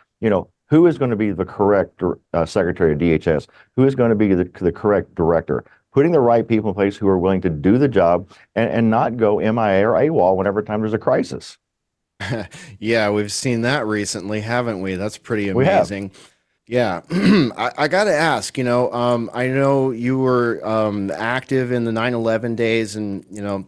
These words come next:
Speaker 2: th-, that was a, um, a benchmark time for this country. And, uh, we had an attack.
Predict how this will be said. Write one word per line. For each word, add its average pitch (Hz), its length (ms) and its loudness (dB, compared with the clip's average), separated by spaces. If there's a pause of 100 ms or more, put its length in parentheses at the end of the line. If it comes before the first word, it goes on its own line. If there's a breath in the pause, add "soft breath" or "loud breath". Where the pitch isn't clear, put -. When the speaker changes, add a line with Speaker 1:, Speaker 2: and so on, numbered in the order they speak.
(100)
Speaker 2:
th-, 113 200 -6
that 117 220 -4
was 113 200 -4
a, 104 380 -2
um, 92 720 -6 (420)
a 101 80 -12
benchmark 120 480 -2
time 117 260 -4
for 110 140 -6
this 95 180 -8
country. 101 580 -8 (380 soft breath)
And, 110 520 -2
uh, 104 320 -2
we 101 100 -6
had 110 160 -4
an 139 60 -2
attack. 156 580 -4